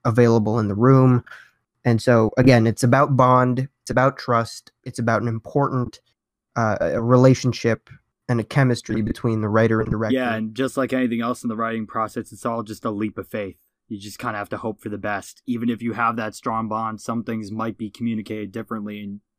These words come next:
Speaker 2: sometimes you have to be willing to compromise, and other times you have the option to fight. I kinda described your writing process for you, and mine's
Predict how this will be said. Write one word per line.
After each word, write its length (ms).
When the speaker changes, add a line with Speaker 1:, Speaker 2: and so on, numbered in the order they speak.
Speaker 2:
sometimes 480
you 40
have 220
to 80
be 140
willing 260
to 100
compromise, 560
and 160
other 220
times 420
you 240
have 340
the 140
option 380
to 80
fight. 360
I 80
kinda 280
described 480
your 160
writing 320
process 420
for 240
you, 140
and 80
mine's 420